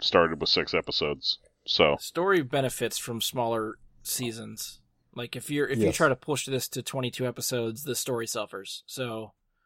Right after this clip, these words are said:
Speaker 1: Yeah.
Speaker 2: if you can streamline it to six to eight episodes, I think that's, the series is gonna be better for it.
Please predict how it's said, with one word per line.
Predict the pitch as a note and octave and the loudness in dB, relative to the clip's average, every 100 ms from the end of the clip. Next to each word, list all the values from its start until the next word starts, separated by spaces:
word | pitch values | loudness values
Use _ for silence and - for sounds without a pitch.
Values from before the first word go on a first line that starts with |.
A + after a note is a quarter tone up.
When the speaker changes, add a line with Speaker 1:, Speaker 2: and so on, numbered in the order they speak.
| - | 2
Speaker 1:
Yeah. | F#2 - | 8 8
Speaker 2:
if | - | 6
you | D3 | -2
can | D#3 | -2
streamline | - D#3+ D3+ C#3+ | 0 0 2 0
it | C3 | 0
to | - | -4
six | - D3+ - | -2 -2 -4
to | - | -4
eight | C3+ | 0
episodes, | B2+ B2+ A#2+ B2+ A#2 A#2 | 0 -2 -4 -2 -2 -2
I | |
think | A2 A#2+ | -6 -6
that's, | A2+ - - _ | -6 -6 -8 _
the | - | -6
series | - C#3 C3+ A2+ | -2 0 -2 -4
is | |
gonna | A#2 | -8
be | A2+ | -10
better | A2 A2+ A2 | -8 -8 -10
for | G#2 | -12
it. | G2 | -14